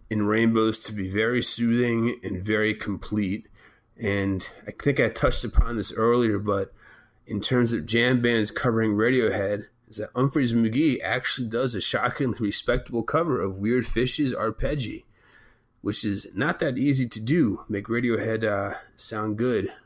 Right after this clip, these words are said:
by a band other than themselves. But yeah, I'm trying to come up with ways to describe In Rainbows as aside from being warm and complete. And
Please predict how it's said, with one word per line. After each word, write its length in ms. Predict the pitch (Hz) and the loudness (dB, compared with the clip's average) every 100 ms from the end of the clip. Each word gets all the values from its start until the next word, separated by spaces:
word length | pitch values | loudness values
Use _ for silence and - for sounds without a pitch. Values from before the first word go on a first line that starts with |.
| _ - | _ -8
by 140 | 101 - | -8 -8
a 40 | |
band 340 | 95 107 107 107 | -8 -4 -4 -2
other 280 | 110 107 110 | -2 -2 -4
than 300 | 110 104 98 - | -8 -6 -6 -10
themselves. 1000 | - 101 95 - 110 120 90 - - - _ _ _ _ _ _ _ - - - - - - _ _ _ _ - | -12 -8 -4 -2 -2 -6 -6 -6 -6 -6 _ _ _ _ _ _ _ -16 -14 -14 -16 -20 -20 _ _ _ _ -2
But 340 | 110 - - - | 0 -2 -8 -4
yeah, 280 | 175 208 156 | -2 2 2
I'm 320 | 262 247 165 - - | 4 2 -2 -10 -10
trying 280 | - 151 196 | -2 0 2
to 60 | 185 | 2
come 240 | - 139 | 2 4
up 160 | 143 147 | 4 2
with 80 | 113 | 2
ways 300 | 120 135 135 | 2 2 0
to 60 | |
describe 580 | 110 - - 113 117 113 | -2 -2 2 2 2 0
In 140 | 104 | 0
Rainbows 560 | 104 104 110 117 117 101 | 2 2 2 4 2 0
as 80 | 92 | -2
aside 440 | 87 113 107 110 | -2 0 2 0
from 180 | - 104 | 0 0
being 320 | 104 98 95 | 0 0 -2
warm 460 | 95 104 113 113 113 | 0 0 2 2 0
and 180 | 95 - | -4 -8
complete. 760 | - 82 - 98 85 - - - _ _ _ _ _ - | -12 -14 -12 -12 -12 -10 -12 -14 _ _ _ _ _ -14
And 500 | 95 92 90 95 | -10 -8 -8 -10